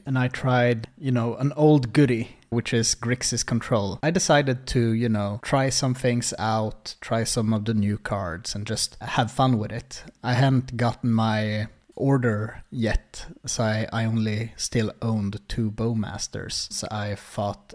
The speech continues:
I might as well just tweak Grixis a bit.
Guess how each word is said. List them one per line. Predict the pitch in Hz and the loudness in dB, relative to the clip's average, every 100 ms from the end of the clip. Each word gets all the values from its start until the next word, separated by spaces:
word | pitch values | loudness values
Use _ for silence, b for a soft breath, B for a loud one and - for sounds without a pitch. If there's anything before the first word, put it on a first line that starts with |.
| - | -8
I | 110 | -2
might | 110 117 | 0 0
as | 113 - - | -2 -4 -2
well | 110 107 | -2 -2
just | 101 95 - - - _ | -4 -6 -6 -8 -16 _
tweak | - 131 139 - | 0 2 2 0
Grixis | 110 120 - - 110 | 0 0 0 0 0
a | 104 | -2
bit. | - 101 - | -6 -8 -12